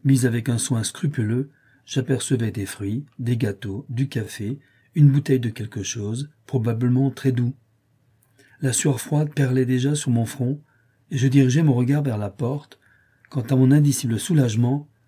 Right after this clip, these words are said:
mes yeux rencontrèrent le visage d'un tiers assis auprès du poêle. C'était une femme, et qui plus est une vieille femme, assez rubiconde et aussi grasse que Mrs Pellet était jaune et maigre.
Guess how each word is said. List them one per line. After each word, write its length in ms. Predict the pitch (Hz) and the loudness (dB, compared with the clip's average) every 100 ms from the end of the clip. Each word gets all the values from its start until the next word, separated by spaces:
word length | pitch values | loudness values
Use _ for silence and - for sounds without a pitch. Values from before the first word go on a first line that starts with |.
| _ _ _ _ | _ _ _ _
mes 140 | 147 135 | 2 4
yeux 120 | 190 | 4
rencontrèrent 500 | 147 139 147 165 170 | 2 2 -2 -2 0
le 80 | 139 | 2
visage 360 | 127 143 156 | 2 0 0
d'un 120 | 131 | -2
tiers 300 | 113 147 151 | -2 -2 -2
assis 260 | 123 - - | -2 -2 2
auprès 280 | 135 - 113 | 2 0 -6
du 100 | 101 | -6
poêle. 480 | - 113 107 107 - _ _ _ _ _ _ _ _ _ _ _ _ | -6 -4 -4 -6 -12 _ _ _ _ _ _ _ _ _ _ _ _
C'était 300 | - 117 110 | -8 -6 -6
une 220 | 147 131 107 | -4 -2 -4
femme, 440 | - 98 117 147 _ _ _ _ - | -6 -6 -6 -6 _ _ _ _ -6
et 100 | 131 | -6
qui 140 | - | -4
plus 280 | 113 113 110 | -4 -2 -2
est 160 | 104 - | -4 -4
une 160 | 127 98 | -6 -4
vieille 240 | 107 139 | 0 0
femme, 420 | 143 104 107 131 - _ _ _ _ - | 0 -6 -4 -6 -8 _ _ _ _ -6
assez 240 | 143 190 | -2 2
rubiconde 720 | 151 131 139 185 175 170 151 - _ _ _ _ | 4 4 0 -4 -4 -4 -6 -12 _ _ _ _
et 100 | 170 | -2
aussi 220 | 165 143 127 | 0 0 -4
grasse 500 | 113 120 147 143 - | -4 -4 -6 -6 -4
que 120 | 135 | -2
Mrs 280 | 147 - - | -2 -4 -6
Pellet 280 | 131 127 151 | -2 -2 -2
était 260 | 151 117 | -4 -4
jaune 320 | 113 123 147 | 0 4 4
et 60 | 117 | 4
maigre. 520 | 107 101 104 101 107 | 0 -2 -6 -10 -16